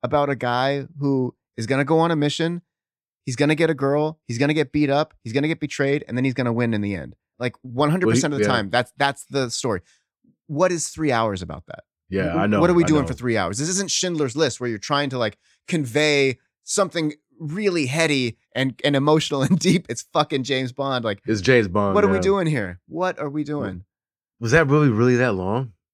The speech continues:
Speaker 2: Holy
Speaker 1: That's what he
Speaker 2: shit.
Speaker 1: said.
Speaker 2: I haven't seen the, I haven't, I haven't seen the last James Bond. Uh, fuck, three hours.
Speaker 1: Yeah,
Speaker 2: Jeez.
Speaker 1: I'm never gonna watch it. I saw Solace, Winter of Solace. That was the last one I saw,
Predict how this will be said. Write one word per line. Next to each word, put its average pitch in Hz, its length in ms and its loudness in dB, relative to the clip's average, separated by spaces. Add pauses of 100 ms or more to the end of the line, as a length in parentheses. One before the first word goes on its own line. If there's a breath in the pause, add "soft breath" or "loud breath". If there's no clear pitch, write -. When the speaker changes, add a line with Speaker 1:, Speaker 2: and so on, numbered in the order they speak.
(120)
Speaker 2:
Holy 127 200 2
Speaker 1:
That's 87 60 -2
what 104 100 -2
he 107 60 0
Speaker 2:
shit. 113 140 2
Speaker 1:
said. 120 100 6
Speaker 2:
I 147 80 8
haven't 185 160 8
seen 151 140 4
the, 147 80 8
I 139 80 8
haven't, 151 220 4
I 127 80 6
haven't 139 160 4
seen 123 240 6
the 113 80 8
last 107 420 6
James 98 220 4
Bond. 95 360 4 (880)
Uh, 87 420 4 (200)
fuck, 113 400 4
three 107 200 8
hours. 78 480 2 (260)
Speaker 1:
Yeah, 101 180 -2
Speaker 2:
Jeez. 104 220 6
Speaker 1:
I'm 170 240 2
never 220 200 2
gonna 160 180 2
watch 85 260 -2
it. - 40 -4
I 120 100 2
saw 151 420 2 (1300)
Solace, 131 560 0
Winter 127 260 -4
of 113 100 -4
Solace. 123 440 -2
That 117 80 0
was 113 100 -4
the 120 60 -4
last 117 300 -2
one 120 80 -6
I 110 60 -4
saw, 92 400 -4